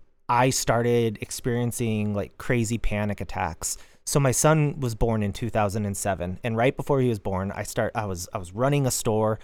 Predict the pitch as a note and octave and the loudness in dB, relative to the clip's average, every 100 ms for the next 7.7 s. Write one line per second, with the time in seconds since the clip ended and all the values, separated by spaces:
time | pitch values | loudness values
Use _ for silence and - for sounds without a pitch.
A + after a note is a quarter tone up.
0 | - _ _ - A2+ G#2 G2 F#2 G#2 G2 | -14 _ _ -2 0 0 -2 -4 -6 -6
1 | E2 - - - - - F3+ - C#3+ A#2+ | -8 -10 -10 -6 -2 2 4 4 4 2
2 | A#2 A#2 - C3 C3+ B2 - C3+ B2+ - | -2 -4 0 2 2 -2 -2 -2 -2 -2
3 | A2+ A2 - A2+ - A2+ G#2+ G#2 - A2 | -2 -2 -2 -4 -2 -2 0 -2 -2 -2
4 | A2 A#2+ - G#2+ G#2 A2+ A2+ A2 G#2+ G#2+ | -2 -6 -8 -4 -2 0 0 0 0 -2
5 | A2+ A2+ - A#2 G#2+ G2+ G2+ G2 - - | -2 -4 0 0 0 -2 -2 -6 -10 -6
6 | G#2+ G2 F#2+ B2+ A#2 G2 - - - _ | -2 -2 0 0 0 -4 -10 -14 -20 _
7 | _ - A#2+ A#2 A2+ G#2 G#2 | _ -6 -2 0 0 -2 -4